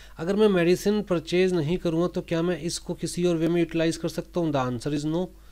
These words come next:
मैं उन्हें ये कहूँगा, "लाओ जी, मुझे सौ रुपये कैश दे दो।" वो क्या कहने वाले हैं? "भैया, मेडिसिन परचेज करने के लिए आपके वॉलेट के अंदर हमने सौ रुपये, वन एमजी कैश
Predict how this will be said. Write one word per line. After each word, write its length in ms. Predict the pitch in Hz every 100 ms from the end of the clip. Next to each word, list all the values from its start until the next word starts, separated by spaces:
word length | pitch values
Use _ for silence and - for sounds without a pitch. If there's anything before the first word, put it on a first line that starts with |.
| - - -
मैं 60 | 160
उन्हें 200 | 180 190
ये 80 |
कहूँगा, 260 | 202 196 202
"लाओ 200 | 190 190
जी, 100 | 185
मुझे 320 | 190 185 190
सौ 200 | 180 180
रुपये 220 | 175 185
कैश 300 | 180 175 170
दे 120 | 151 165
दो।" 300 | 156 120 - - - - - - - - - - - - - - - - -
वो 80 | 151
क्या 160 | 190
कहने 300 | 190 190 180
वाले 220 | 170 160 156
हैं? 100 | 147
"भैया, 160 | 196
मेडिसिन 440 | 196 165 165 185 180
परचेज 400 | 160 - 165 160
करने 300 | 160 160 151
के 100 | 165
लिए 100 | 180
आपके 500 | 160 - 180 208 214 - - - - - - - 139
वॉलेट 320 | 147 156 151
के 160 | 165
अंदर 300 | 156 147 165
हमने 400 | 156 143 143 175
सौ 300 | 175 - 151
रुपये, 580 | 147 143 151 156 190 190 - -
वन 280 | 127 147 170
एमजी 380 | 147 143 135 156
कैश 580 | - 139 131 - -